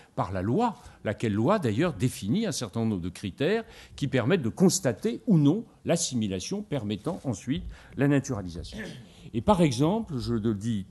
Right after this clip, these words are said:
très franchement, nous allons élever le niveau de français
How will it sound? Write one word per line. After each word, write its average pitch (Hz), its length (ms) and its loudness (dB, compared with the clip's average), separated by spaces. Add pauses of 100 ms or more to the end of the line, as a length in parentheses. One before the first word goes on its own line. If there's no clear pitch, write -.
(100)
très 90 380 -4 (100)
franchement, 160 640 2 (300)
nous 131 220 4
allons 139 280 6 (140)
élever 160 580 6 (280)
le 175 180 6
niveau 156 320 6
de 120 80 2
français 120 640 -2